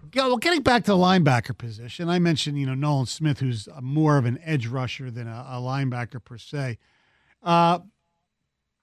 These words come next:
but, uh, like, and we said Drew Sanders, Trenton Simpson from Clemson, he's a guy you gotta think of. And we talked about this on Friday with Jack Campbell,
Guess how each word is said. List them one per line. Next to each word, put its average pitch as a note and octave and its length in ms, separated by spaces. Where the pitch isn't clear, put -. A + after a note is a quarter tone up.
but, D#3+ 140
uh, G3+ 100
like, E3 200
and D3+ 280
we C#3 80
said E3+ 200
Drew C3 140
Sanders, D3 440
Trenton G3 320
Simpson E3 480
from A#2+ 200
Clemson, C#3+ 680
he's D3 220
a D3+ 80
guy C#3+ 160
you C#3+ 80
gotta C3+ 180
think C#3+ 260
of. D#3 120
And E3 80
we F3 80
talked F#3 240
about F3 240
this D#3 160
on F3+ 140
Friday G3+ 380
with D3+ 160
Jack F3+ 220
Campbell, G#3 480